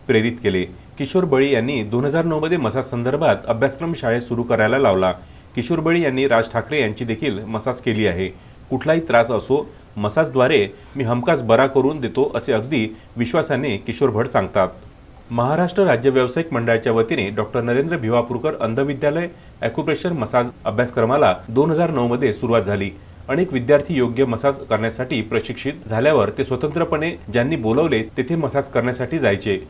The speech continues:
दोन हजार पंधरा मध्ये मात्र डॉक्टर नरेंद्र भिवापूरकर अंध विद्यालय येथे सेंटर सुरू झाले आणि या ठिकाणी विद्यार्थ्यांना रोजगार मिळायला लागला. एक विद्यार्थी वर्ष दोन वर्ष या ठिकाणी काम करतो आणि पुढे आपल्या स्वतंत्र व्यवसायासाठी निघून जातो.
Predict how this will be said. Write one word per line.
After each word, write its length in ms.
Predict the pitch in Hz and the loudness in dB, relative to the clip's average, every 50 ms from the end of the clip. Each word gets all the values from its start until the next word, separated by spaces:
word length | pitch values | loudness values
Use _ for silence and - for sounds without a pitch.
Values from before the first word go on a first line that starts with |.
| - - - - 123 | -18 -20 -20 -8 0
दोन 200 | 120 131 143 165 | 2 4 6 6
हजार 180 | 165 175 165 | 6 4 4
पंधरा 300 | - - 156 120 131 139 | 4 2 0 2 2 2
मध्ये 200 | 135 139 135 - | 2 2 2 0
मात्र 400 | 139 127 - - - 147 107 98 95 - - - - - | 0 0 -2 0 2 2 2 2 0 -4 -10 -16 -6 -2
डॉक्टर 280 | 123 120 - 170 165 | -2 0 2 2 2
नरेंद्र 320 | 143 131 127 123 143 151 123 | 2 2 2 0 0 -2 -2
भिवापूरकर 560 | 113 127 135 143 143 143 147 139 135 160 160 - - | 2 4 4 4 4 2 0 -2 -2 -2 -2 -2 -2
अंध 180 | 120 120 120 131 | -4 -2 -2 -2
विद्यालय 380 | 120 117 113 127 131 135 156 | -2 0 0 0 2 2 2
येथे 380 | 139 107 - 120 120 131 123 - - - - | 2 2 0 0 -2 -2 -2 -6 -12 -6 -2
सेंटर 260 | 139 123 123 139 139 | -2 0 2 2 0
सुरू 240 | 135 - 123 123 120 | 0 2 0 0 0
झाले 300 | 107 110 110 117 110 107 - - | 2 0 0 0 0 -2 -2 -2
आणि 340 | 104 104 104 117 135 156 - - - - - - - | -4 -2 -2 -2 -4 -6 -8 -12 -18 -20 -14 -6 -2
या 80 | 127 123 | -2 -2
ठिकाणी 400 | 123 - - - 190 147 113 117 | -2 0 0 2 2 2 2 0
विद्यार्थ्यांना 600 | 113 107 110 127 151 151 - 143 123 113 120 151 - - - - - - | -2 -2 2 2 2 2 2 0 -2 0 0 -2 -4 -6 -12 -14 -4 0
रोजगार 340 | 127 131 127 127 165 180 170 | 2 2 2 2 2 0 0
मिळायला 320 | 147 123 120 127 139 139 | 0 0 0 2 2 2
लागला. 320 | 98 90 95 98 98 98 - - - - - - - | 2 2 4 4 2 2 0 -4 -12 -20 -12 -6 -4
एक 180 | 147 151 - | -4 -4 -2
विद्यार्थी 380 | 165 151 143 170 170 170 - 190 | -2 0 2 0 0 0 0 -2
वर्ष 320 | 165 139 170 - - - | 0 0 0 0 0 -2
दोन 200 | 156 143 151 165 | -2 -2 -2 0
वर्ष 280 | 160 123 113 113 - - | 0 0 0 0 0 0
या 200 | 147 117 117 117 | 2 2 2 2
ठिकाणी 360 | 113 127 123 - 127 131 147 | 0 -2 -2 -2 -2 -2 -2
काम 260 | 147 - 113 117 117 | 0 2 2 2 2
करतो 380 | 113 117 104 104 - 98 98 - - | 2 -2 -2 0 0 -2 -4 -2 -4
आणि 140 | 107 117 120 | -4 -4 -4
पुढे 400 | 120 - 117 127 151 131 104 - - - - - - | -4 -2 -2 0 0 0 0 -2 -6 -14 -20 -2 0
आपल्या 240 | 117 117 147 156 151 | 2 2 2 0 -2
स्वतंत्र 380 | - 127 113 139 139 143 160 160 | -2 -2 -2 -2 -2 -2 -2 0
व्यवसायासाठी 800 | 151 120 104 - 123 117 110 - 120 120 120 160 123 98 - - | 2 2 0 2 2 0 0 0 -2 -4 -2 -2 -4 -4 -4 -6
निघून 280 | 113 117 113 113 117 110 | -6 -4 -4 -2 0 0
जातो. 420 | 104 101 - - 95 95 92 - | 0 0 2 2 0 0 -2 -4